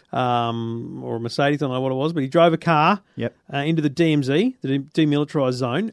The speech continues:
Speaker 1: and
Speaker 2: Yep.
Speaker 1: then just went like the fucking clappers and kept driving.
Speaker 2: He ran.
Speaker 1: He,
Speaker 2: He
Speaker 1: but he struggled. Why, why didn't he? He could have driven further.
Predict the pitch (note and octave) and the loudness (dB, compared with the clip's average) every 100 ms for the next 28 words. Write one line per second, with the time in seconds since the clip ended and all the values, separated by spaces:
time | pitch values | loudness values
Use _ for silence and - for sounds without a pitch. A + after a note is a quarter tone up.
0 | - D3+ D#3+ C#3 C#3+ - D#3+ D#3 D#3 D3 | -2 0 0 0 -6 -2 -2 0 -4 -2
1 | - C#3+ C#3+ - C#3+ D3 B2+ C3 F3 E3 | -4 -4 -6 -6 -6 -4 -6 -4 0 0
2 | D#3 C3 C3 F#3 C4+ C3 A2 A2+ A2 G2 | 0 0 0 -2 -2 -4 -2 0 -2 -4
3 | _ _ _ G#3+ B2 B3 B3 A#3+ C#4+ B3+ | _ _ _ -4 2 2 2 2 4 4
4 | - F4 C#4+ C4+ C#4 D4 F4 F4 A#3 A3 | 2 2 4 4 4 6 6 6 2 0
5 | - F4 E4 F#3+ A#3+ A3+ F#3+ D#4 D#4 E3+ | 2 4 6 4 6 6 6 6 8 6